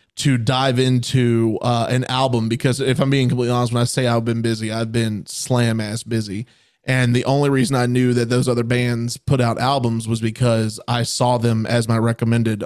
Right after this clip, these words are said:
on, uh, Spotify. And I don't think I've touched my Spotify in two days, maybe three. Uh, so I haven't actually deep dove on any of the other recommendations that I've got, and I'm,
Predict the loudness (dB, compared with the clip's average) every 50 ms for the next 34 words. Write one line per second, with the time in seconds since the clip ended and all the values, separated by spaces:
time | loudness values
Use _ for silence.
0 | -4 -2 0 0 0 0 0 -2 -4 -6 -8 -10 -14 _ _ _ _ _ _ _
1 | -4 -2 -2 0 0 -2 -4 -4 -6 -8 -8 -8 -10 -12 -12 -4 -2 0 2 2
2 | 0 0 0 0 0 -2 0 0 2 2 2 2 2 2 2 2 2 0 0 0
3 | 0 0 0 -2 -4 -2 -2 -2 0 0 0 0 0 0 0 2 0 0 0 0
4 | 2 2 2 2 2 0 0 -2 -2 -2 -2 -4 -6 -8 _ _ _ _ -20 -20
5 | -20 -18 -18 -18 -18 -18 -20 -20 -20 -20 -20 -20 -20 -20 -20 -20 -20 -20 -20 -20
6 | -20 -20 -20 _ _ _ _ _ _ _ _ _ _ -6 -2 0 2 2 4 2
7 | 2 2 2 2 2 2 0 0 -2 -6 -8 -10 -10 -10 -12 -12 -14 -14 -14 -14
8 | -14 -16 -18 -20 -20 _ _ _ _ _ _ _ _ -6 -2 0 0 2 0 0
9 | 0 0 0 2 2 4 2 2 0 -2 -6 -10 _ _ _ _ _ _ _ _
10 | _ _ _ _ _ _ _ _ _ _ _ _ _ _ _ _ -2 0 2 2
11 | 2 2 2 2 0 0 -2 -2 -4 -4 -6 -6 -6 -2 0 0 2 2 2 2
12 | 2 2 0 -2 -4 -4 -2 0 0 0 0 0 0 0 0 0 -2 0 0 -2
13 | -2 0 0 -2 0 0 0 0 2 2 2 0 0 0 0 0 2 2 2 0
14 | 0 0 0 -2 -2 -2 -4 -2 0 0 0 0 0 0 0 2 2 2 0 0
15 | 0 0 0 0 0 0 -2 -6 -10 -14